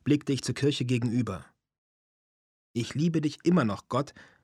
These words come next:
auch wenn ich keine Ahnung habe, wer oder was du bist", betete ich. "Und dich auch, Jesus. Ich weiß nichts, aber ich liebe dich." Ich starrte ins Leere,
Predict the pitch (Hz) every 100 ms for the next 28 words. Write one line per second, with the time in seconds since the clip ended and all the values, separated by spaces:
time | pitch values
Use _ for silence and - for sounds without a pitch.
0 | _ 135 135 131 120 - 139 156 180 117
1 | 135 151 139 135 135 104 131 123 127 107
2 | 120 - 123 110 113 - - - _ _
3 | 101 98 90 80 71 - - _ _ _
4 | _ 139 135 175 131 175 - 117 101 80
5 | - - _ _ _ _ _ _ 139 139
6 | 180 175 196 226 - - - _ _ -
7 | 135 139 131 143 92 - - - _ _
8 | _ _ _ _ _ _ _ _ _ _
9 | _ _ 113 - 123 127 123 101 120 123
10 | 101 85